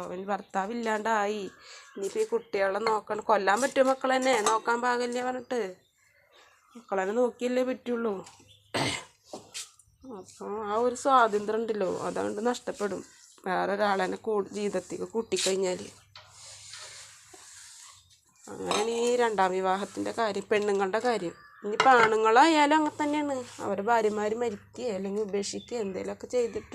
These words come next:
ഡിവോഴ്സ് ആവുക, എന്തെങ്കിലുമൊക്കെ ചെയ്തിട്ട് കുട്ടികൾ നമ്മളെ കൂട്ടത്തിൽ കൂടിക്കഴിഞ്ഞാൽ ഈ വരണവരൊന്നും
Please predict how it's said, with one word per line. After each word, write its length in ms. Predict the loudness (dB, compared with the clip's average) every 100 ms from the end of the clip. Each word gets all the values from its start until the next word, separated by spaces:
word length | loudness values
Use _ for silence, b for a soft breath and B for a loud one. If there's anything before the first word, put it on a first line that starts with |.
| -8
ഡിവോഴ്സ് 340 | -6 -4 -4 -4
ആവുക, 120 | -4
എന്തെങ്കിലുമൊക്കെ 300 | -4 -6 -4 -4
ചെയ്തിട്ട് 360 | -4 -6 -8 -12 B B B -6
കുട്ടികൾ 340 | -2 0 2 0
നമ്മളെ 260 | 0 0 0
കൂട്ടത്തിൽ 360 | 0 -2 -4 -6 -2
കൂടിക്കഴിഞ്ഞാൽ 600 | -2 -2 -2 -2 -4 -6 -14 -20 B B B B -20 _ -20 -10
ഈ 140 | -2 2 6
വരണവരൊന്നും 680 | 6 6 6 6 4 4 2